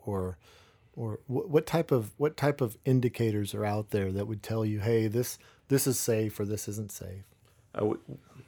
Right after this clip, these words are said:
Speaker 2: we do a lot of training. We do a lot of case studies on, uh,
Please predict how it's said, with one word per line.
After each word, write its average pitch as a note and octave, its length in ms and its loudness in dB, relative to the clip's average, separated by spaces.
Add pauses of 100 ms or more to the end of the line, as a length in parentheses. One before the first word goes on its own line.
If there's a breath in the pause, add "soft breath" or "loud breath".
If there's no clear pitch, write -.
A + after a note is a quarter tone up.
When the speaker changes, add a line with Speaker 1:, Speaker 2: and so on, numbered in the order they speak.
(880 loud breath)
Speaker 2:
we A2+ 100 -2
do D3 100 4
a A#2+ 60 6
lot A2+ 140 6
of F#2 80 -2
training. F2 420 -2
We G2+ 80 -4
do G2+ 120 4
a F#2+ 40 6
lot F2+ 100 0
of F2 60 -8
case F#2+ 240 -2
studies F2+ 480 2
on, F2 340 -6 (260)
uh, - 180 -10